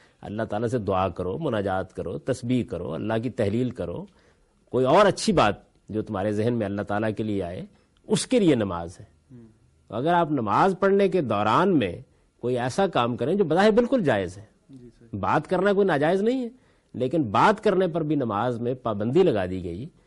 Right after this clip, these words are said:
Speaker 1: क्योंकि हुजूर ने जब पूछा गया कि ये पहले तो हम कुछ बात बात कर लेते थे, लोग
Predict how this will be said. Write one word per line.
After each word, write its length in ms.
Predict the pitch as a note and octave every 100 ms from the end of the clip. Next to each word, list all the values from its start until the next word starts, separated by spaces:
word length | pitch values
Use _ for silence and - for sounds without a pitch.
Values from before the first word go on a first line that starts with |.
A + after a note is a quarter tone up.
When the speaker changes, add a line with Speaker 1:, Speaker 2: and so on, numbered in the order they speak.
| _ _ -
Speaker 1:
क्योंकि 340 | A#2+ B2+ C#3
हुजूर 380 | C3 G2+ G#2+ C#3+
ने 120 | C#3+ B2+
जब 180 | A2+ -
पूछा 260 | A2+ D#3
गया 220 | D3+ G#2 F#2+
कि 120 | G#2
ये 180 | G2+ G2
पहले 300 | G2 G2+ A#2
तो 100 | A2
हम 120 | G#2
कुछ 180 | G2 G#2
बात 200 | F#2+ F#2
बात 180 | A#2 B2
कर 120 | C3
लेते 260 | E3+ G3 A2+
थे, 80 | F#2+
लोग 320 | F#2+ G#2 G2+